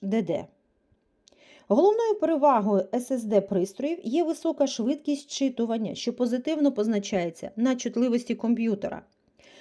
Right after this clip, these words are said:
Жорсткі диски відрізняються більш високою довговічністю і кращим співвідношенням показників об'єм зберігання даних і вартість пристрою.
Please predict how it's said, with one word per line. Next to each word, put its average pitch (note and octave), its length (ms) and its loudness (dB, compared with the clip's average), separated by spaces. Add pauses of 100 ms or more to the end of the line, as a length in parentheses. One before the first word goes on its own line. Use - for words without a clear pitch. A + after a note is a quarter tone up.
(160)
Жорсткі G#3+ 480 -2
диски A#3 400 0
відрізняються C#4 680 0
більш C#4+ 260 -4
високою D4+ 520 -2
довговічністю B3 960 0
і G#3 100 0
кращим B3+ 460 0
співвідношенням A#3+ 840 0
показників F#3+ 600 -2 (100)
об'єм F#3 480 2
зберігання G#3 760 0 (340)
даних C#4+ 420 4 (160)
і B3 100 2
вартість G3+ 460 2
пристрою. G#3+ 540 0